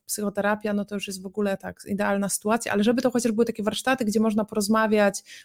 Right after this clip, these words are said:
może z arteterapii nawet, może z jakiegoś, nie wiem, jogi, to nie musi być tylko rozmowa, to mogą być takie różne rzeczy, które są związane z tak zwaną pracą z ciałem, które też pomagają,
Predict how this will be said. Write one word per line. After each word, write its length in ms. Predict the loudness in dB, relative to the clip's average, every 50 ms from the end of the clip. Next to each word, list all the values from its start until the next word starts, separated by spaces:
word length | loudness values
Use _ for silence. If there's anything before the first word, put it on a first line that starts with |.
| _ 0
może 220 | 2 4 4 4
z 80 | 4 2
arteterapii 720 | 0 0 0 0 0 2 2 2 2 2 2 0 0 -2
nawet, 400 | 0 0 0 0 0 -2 -2 0
może 300 | 0 2 2 2 2 2
z 60 | 2 2
jakiegoś, 500 | 0 0 0 0 0 2 2 2 2 0
nie 140 | 0 2
wiem, 180 | 2 2 2 4
jogi, 640 | 4 6 6 6 6 4 4 4 4 2 2 2 0 -4 -10 -20 -20 -8
to 80 | _ 4
nie 120 | 6 8
musi 300 | 8 8 6 6 4 2
być 240 | 2 2 0 0 0
tylko 300 | 0 0 0 2 2 2
rozmowa, 560 | 2 4 4 6 6 6 6 4 2 0 -2
to 120 | -2 -4 -6
mogą 220 | -4 -2 0 0
być 140 | 0 0 -2
takie 200 | -6 -6 -6 -4
różne 280 | -2 -2 -2 0 -2 -2
rzeczy, 220 | -2 -4 -6 -6
które 240 | -6 -8 -8 -6 -4
są 180 | -2 -2 -2
związane 560 | -2 0 2 2 4 4 4 4 2 2 0 -2 -6 -12 -20 -20 _ _ _ -14
z 60 | -8
tak 160 | -4 -2 0
zwaną 260 | 2 2 2 2 2 2
pracą 340 | 2 0 0 0 0 0
z 100 | 0 0
ciałem, 380 | 0 0 0 2 2 4 2 2
które 260 | 0 0 -2 -2 0
też 220 | 0 0 0 0 0
pomagają, 720 | 0 0 0 2 2 2 2 2 2 2 2 2 0 0